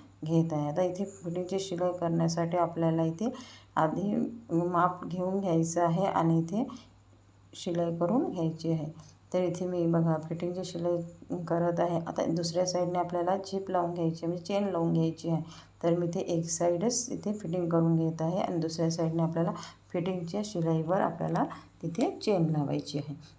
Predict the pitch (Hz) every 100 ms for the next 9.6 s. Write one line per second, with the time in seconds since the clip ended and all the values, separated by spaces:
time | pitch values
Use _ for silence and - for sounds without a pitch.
0 | - 180 180 180 170 170 170 - 208 208
1 | 208 175 - - 170 170 - 165 160 160
2 | 165 165 165 - - 156 170 - - -
3 | - - 165 165 165 165 170 196 277 -
4 | - 147 151 208 175 170 - 165 170 -
5 | - 165 156 147 143 143 - - - -
6 | - - - 175 202 202 208 180 165 170
7 | 160 185 185 185 185 170 - 175 165 165
8 | 165 190 170 196 196 180 175 170 170 165
9 | 170 165 170 165 165